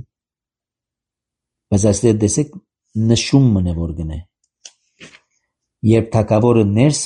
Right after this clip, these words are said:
մտավ, դիտելու համար հրավիրյալները, տեսավ մեկը, որ հարսանիքի պատճաճ հագուստ չէ հագած։ Բայց մենք հիմա կմտածենք,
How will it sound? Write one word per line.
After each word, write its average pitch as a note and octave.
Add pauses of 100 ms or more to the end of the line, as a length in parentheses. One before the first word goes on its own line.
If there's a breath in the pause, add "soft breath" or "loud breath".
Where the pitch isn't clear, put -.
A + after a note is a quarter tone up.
մտավ, G2 (1080)
դիտելու A2+
համար G#2
հրավիրյալները, G2 (1200)
տեսավ G#2
մեկը, A#2+ (680)
որ F#2+
հարսանիքի G2
պատճաճ G2+
հագուստ F#2
չէ F2
հագած։ F2+ (1800)
Բայց G#2
մենք A2
հիմա A2+
կմտածենք, A2